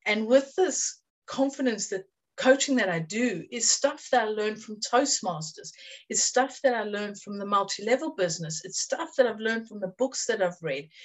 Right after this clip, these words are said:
It's my experience that I've gone through.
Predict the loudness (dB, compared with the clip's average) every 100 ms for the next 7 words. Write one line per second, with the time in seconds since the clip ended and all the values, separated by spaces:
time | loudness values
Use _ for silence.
0 | -20 -12 -6 -2 0 0 -2 -6 -6 -8
1 | 2 6 6 6 -2 -4 -8 -4 -4 -2
2 | -2 2 2 0 -20 -20 _ _ _ _
3 | _ 2 6 6 4 -2 -2 -2 -2